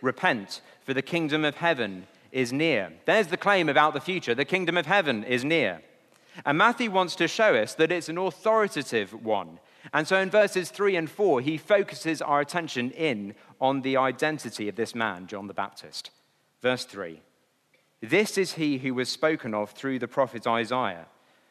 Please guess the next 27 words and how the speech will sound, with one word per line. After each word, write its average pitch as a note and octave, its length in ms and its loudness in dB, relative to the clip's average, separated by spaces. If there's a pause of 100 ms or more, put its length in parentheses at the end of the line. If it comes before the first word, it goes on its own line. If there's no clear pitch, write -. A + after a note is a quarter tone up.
(160)
a A2+ 100 -4
voice E3 400 2
of C#3+ 140 -2
one C3+ 200 2
calling E3+ 460 0
in D3 140 -4
the C#3+ 60 0
desert, A2 400 0 (160)
'Prepare G3+ 360 4
the G3+ 80 2
way F#3+ 240 6
for F3 100 -2
the E3 100 2
Lord, A#2+ 440 -2 (420)
make C#3 240 0
straight E3+ 400 0
paths C#3+ 320 4
for G#2 140 -8
him.'" F2 220 -14 (1040)
John G#3 180 4
the G3+ 80 4
Baptist C#3+ 600 2
is F3 340 2 (160)
the D#3 260 4
anticipated D3 880 0
and C3 160 -2
promised C#3+ 480 -4